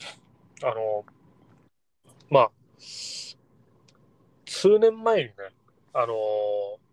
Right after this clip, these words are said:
Speaker 2: ちょっと恥ずかしながら、なんかこう、ちょっと皮膚の、僕ちょっとあの、なんていうんですかな、たまにストレスとかもあってか、ちょっとこう、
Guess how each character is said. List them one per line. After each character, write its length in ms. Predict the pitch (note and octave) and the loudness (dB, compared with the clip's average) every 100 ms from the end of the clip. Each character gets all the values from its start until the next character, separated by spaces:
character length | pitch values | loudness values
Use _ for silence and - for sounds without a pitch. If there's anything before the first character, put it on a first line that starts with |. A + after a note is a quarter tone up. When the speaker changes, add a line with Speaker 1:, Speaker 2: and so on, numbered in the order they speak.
| _ _ _ _ _ _ _ _ _ | _ _ _ _ _ _ _ _ _
Speaker 2:
ち 100 | - | -10
ょ 20 | - | -6
っ 40 | |
と 100 | - | -4
恥 220 | - C#3 | -2 -4
ず 60 | D#3 | -2
か 100 | E3 | -4
し 120 | - | -2
な 140 | D#3 D3 | -4 0
が 100 | C#3+ | 0
ら、 160 | C#3+ - _ _ _ _ _ _ _ | 0 -4 _ _ _ _ _ _ _
な 80 | E3+ | -6
ん 20 | |
か 100 | D3 | -6
こ 280 | - A2+ G#2 | -6 -6 -8
う、 1400 | _ _ _ _ _ _ _ _ _ _ _ _ _ _ - | _ _ _ _ _ _ _ _ _ _ _ _ _ _ -12
ち 60 | |
ょ 20 | G3 | -12
っ 20 | |
と 100 | - | -10
皮 180 | - G#3+ | -6 0
膚 160 | G3+ | 0
の、 180 | A2+ G2 _ | 0 -6 _
僕 200 | D#3+ F#3 | -4 -2
ち 100 | - | -2
ょ 20 | |
っ 40 | - | 4
と 140 | C#3+ | 4
あ 40 | |
の、 200 | A2+ A2+ | 4 -2
な 140 | A2+ D3+ | 0 0
ん 40 | |
て 40 | - | -2
い 40 | |
う 0 | |
ん 20 | |
で 40 | A#2+ | -18
す 60 | |
か 120 | - G#2+ | -12 -12
な、 100 | G2+ _ _ _ _ _ _ _ _ _ _ _ _ - | -12 _ _ _ _ _ _ _ _ _ _ _ _ -2
た 100 | F3+ | 0
ま 140 | G3+ | 2
に 200 | G3+ G3 - _ _ | -2 -8 -14 _ _
ス 180 | - - | -20 -4
ト 80 | - | 0
レ 100 | F#3+ | 0
ス 100 | - | -2
と 100 | C3+ | -8
か 100 | A#2+ | -8
も 120 | A2+ | -8
あ 20 | |
っ 40 | A2+ | -8
て 180 | - - | -10 -6
か、 240 | A#2 G#2+ | -4 -4
ち 80 | - | -8
ょ 40 | |
っ 0 | D3+ | -12
と 100 | - | -8
こ 280 | A#2 G#2+ | -6 -6
う、 40 | - | -10